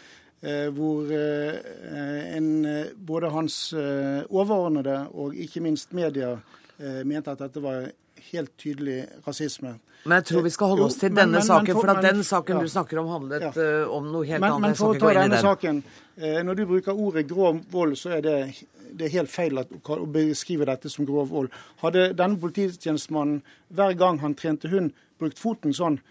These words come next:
Speaker 1: så hadde han, eh, mislykkes i sin tje-, eh, trening. Da hadde han, eh,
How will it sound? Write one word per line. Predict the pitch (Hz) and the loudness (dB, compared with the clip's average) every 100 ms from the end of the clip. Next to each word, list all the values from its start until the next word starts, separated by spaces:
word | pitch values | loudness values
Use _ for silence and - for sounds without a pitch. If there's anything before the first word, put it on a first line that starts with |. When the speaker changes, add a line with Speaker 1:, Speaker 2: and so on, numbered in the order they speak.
| _ | _
Speaker 1:
så | - 185 | 0 2
hadde | 160 160 | 4 4
han, | 156 151 - | 2 0 -6
eh, | 170 139 135 135 - | -8 -4 -4 -4 -8
mislykkes | 180 175 - 185 170 135 | -4 -4 0 0 0 -4
i | 151 | -4
sin | 135 139 | -4 -4
tje-, | 139 - | -4 -8
eh, | - - 160 135 127 135 | -8 -8 -6 -8 -6 -8
trening. | 151 143 139 | -4 0 0
Da | 165 | 0
hadde | 160 160 | 0 0
han, | 156 | 0
eh, | 143 139 | -2 -4